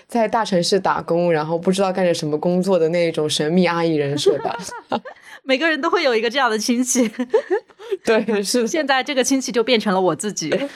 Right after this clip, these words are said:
Speaker 1: <laughs> 对，就不知道在干什么神秘工作的阿姨人设。
Speaker 2: 嗯。我觉得我在我爸妈面前还有一个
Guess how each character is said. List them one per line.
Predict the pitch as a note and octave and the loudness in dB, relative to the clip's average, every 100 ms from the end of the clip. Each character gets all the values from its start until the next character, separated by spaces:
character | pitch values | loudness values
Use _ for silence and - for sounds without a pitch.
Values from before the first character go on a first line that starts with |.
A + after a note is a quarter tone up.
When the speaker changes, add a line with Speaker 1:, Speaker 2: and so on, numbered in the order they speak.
| - - | -18 -20
Speaker 1:
<laughs> | - G4 - B4+ | -4 -4 0 0
对， | F3 D#3+ | 2 0
就 | F#3 | 0
不 | F3+ | -2
知 | F#3 | 0
道 | F#3+ | 0
在 | G3 | 0
干 | G3 G#3+ | 2 2
什 | F#3+ F3+ E3 | 2 2 2
么 | D#3+ | 2
神 | E3+ E3 | 2 2
秘 | F3+ | 2
工 | F3+ F#3+ | 0 0
作 | G3 | 0
的 | F3 | -2
阿 | - E3+ | 0 0
姨 | E3+ | 2
人 | D#3 D3+ D3 | 2 -2 -4
设。 | - F3+ D#3 | -2 0 0
Speaker 2:
嗯。 | F3 - - _ _ _ - | -2 -12 -16 _ _ _ -6
我 | A3 | -2
觉 | B3+ | 0
得 | E4 | 0
我 | G#3 | 0
在 | C4 | 0
我 | A3+ F3 | -2 0
爸 | B3 | -2
妈 | A#3+ A3+ | 0 0
面 | B3 A3+ | 0 0
前 | G#3+ G3 E3+ | 0 0 -2
还 | E3 | 2
有 | F3+ F3+ | 2 4
一 | D#3+ | 0
个 | F3+ E3 D3 | 0 0 0